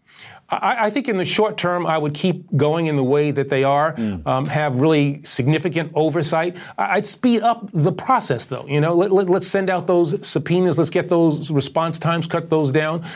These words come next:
Speaker 1: um, and speed up the process so that we form up, uh, what is to, to happen. And if we don't get responses
Speaker 2: Right.
Speaker 1: from, um, people in the cabinet, if there is, in fact, stonewalling by the Trump administration,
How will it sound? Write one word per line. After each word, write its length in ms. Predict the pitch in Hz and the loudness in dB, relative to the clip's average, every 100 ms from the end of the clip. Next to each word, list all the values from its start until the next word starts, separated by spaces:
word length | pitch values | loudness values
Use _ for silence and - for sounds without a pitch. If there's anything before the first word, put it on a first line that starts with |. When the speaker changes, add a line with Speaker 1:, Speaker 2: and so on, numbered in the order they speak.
| - - | -16 -6
Speaker 1:
um, 380 | 160 147 147 151 | 0 2 2 0
and 400 | 160 156 160 175 | 0 0 -2 -4
speed 260 | - 208 196 | -2 2 2
up 80 | 151 | 0
the 80 | |
process 400 | 165 165 156 165 | -2 0 2 0
so 140 | 160 165 | 2 0
that 120 | 156 | 2
we 540 | 151 156 151 175 180 | 2 2 2 -2 -6
form 400 | 160 - 196 185 | -12 0 2 4
up, 180 | 175 165 - - - | 2 0 -8 -18 -4
uh, 160 | 156 143 | 0 0
what 360 | 170 143 156 | 2 4 4
is 280 | 175 156 - | 2 2 -2
to, 440 | - 147 147 143 175 | 2 2 2 -2 -4
to 120 | 165 | -2
happen. 360 | 139 185 147 139 | 0 -2 -2 -4
And 120 | 156 | -2
if 180 | 180 151 | 0 2
we 360 | 170 165 160 - 175 131 | 2 2 -2 -8 -4 0
don't 220 | 170 165 | 0 2
get 280 | 170 175 - | 0 0 0
responses 720 | 147 147 - 156 156 160 156 | 0 0 -2 -2 0 2 2
Speaker 2:
Right. 160 | 117 | 2
Speaker 1:
from, 360 | 104 147 147 147 - - | 0 0 0 -2 -8 -10
um, 520 | 156 139 139 147 143 160 175 | 0 0 0 -4 -8 -12 -12
people 420 | - 170 165 165 | -2 0 2 2
in 200 | 156 147 | 2 2
the 80 | 127 | 2
cabinet, 440 | - 156 156 160 151 | 0 -2 -2 -4 -4
if 200 | 143 147 | -4 -2
there 300 | 143 143 151 | 2 2 2
is, 240 | 156 135 | 0 0
in 100 | 151 | 0
fact, 280 | 147 151 143 | 0 -2 -2
stonewalling 680 | - 151 156 143 147 143 131 | -2 -2 0 0 0 0 0
by 200 | 135 131 | -2 -2
the 100 | 131 | -4
Trump 320 | - 143 143 | -2 -2 0
administration, 880 | 143 131 135 131 151 156 156 139 | 0 2 0 0 0 0 0 -2